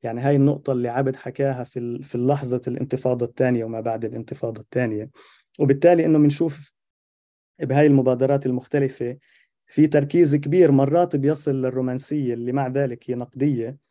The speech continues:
في التعاطي مع تاريخ الثورات الفلسطينية وأجسامها بمحاولة لاستنهاضها. كمان مرة زي إذا بنحكي عن الانتفاضة الأولى أو عن منظمة التحرير وغيره.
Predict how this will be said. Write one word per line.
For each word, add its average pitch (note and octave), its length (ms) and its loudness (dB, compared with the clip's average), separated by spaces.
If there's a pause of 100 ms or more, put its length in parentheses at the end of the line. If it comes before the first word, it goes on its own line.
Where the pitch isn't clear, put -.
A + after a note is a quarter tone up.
(320)
في - 100 -4
التعاطي D3+ 440 0
مع C#3+ 140 2
تاريخ C3+ 360 -2
الثورات B2 480 -6
الفلسطينية A#2+ 680 -4
وأجسامها B2+ 600 -2
بمحاولة C#3 600 0
لاستنهاضها. A#2+ 840 -10 (360)
كمان C3 240 4
مرة C3+ 260 4
زي A#2+ 220 -2
إذا B2 160 -4
بنحكي B2 280 -6
عن A#2 120 -4
الانتفاضة B2+ 580 -2
الأولى C3+ 520 -2
أو A#2+ 160 -2
عن A2+ 120 -12
منظمة A#2 500 -8
التحرير B2 460 0
وغيره. A2+ 320 -10